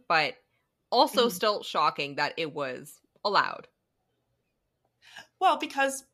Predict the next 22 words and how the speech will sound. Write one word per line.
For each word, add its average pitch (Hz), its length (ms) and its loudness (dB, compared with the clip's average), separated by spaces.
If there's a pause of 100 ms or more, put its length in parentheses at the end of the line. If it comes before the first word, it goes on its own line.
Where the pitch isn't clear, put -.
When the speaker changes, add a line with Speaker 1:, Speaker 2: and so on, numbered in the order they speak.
(840)
Speaker 2:
predominantly, 240 680 -2
it's 403 200 -10
been, 262 360 -8 (280)
you 254 100 -10
know, 190 340 -6
"Oh, 208 160 -12
well, 143 200 -6
only 214 240 -2
men 175 280 -6
read 170 200 -12
comics. - 520 -18
Only 196 200 -10
men 180 240 -8
need 175 140 -12
to 170 60 -18
produce 170 340 -10
superhero 165 440 -14
movies." - 380 -14
And - 80 -14
it's 110 180 -12
like, - 220 -12
well, 330 260 -10